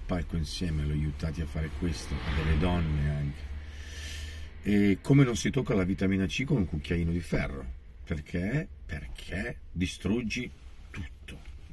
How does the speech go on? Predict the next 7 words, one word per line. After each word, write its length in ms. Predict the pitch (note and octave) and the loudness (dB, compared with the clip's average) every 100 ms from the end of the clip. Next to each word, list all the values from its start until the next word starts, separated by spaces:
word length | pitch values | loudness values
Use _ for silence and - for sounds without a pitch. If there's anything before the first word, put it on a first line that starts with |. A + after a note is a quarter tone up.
| - | -10
Adesso 260 | - A2 G2 | -6 -4 -4
starti 340 | - B2 - | 0 -2 0
a 40 | G#2 | -4
spiegare 460 | - A2 A2 G#2 | 0 2 4 2
che 140 | - - | 0 -6
cosa 240 | - G2+ | -2 0
distruggi, 760 | F2+ D#2 - C2 B1+ A#1+ C#2+ | 0 -2 -4 -6 -4 -4 -4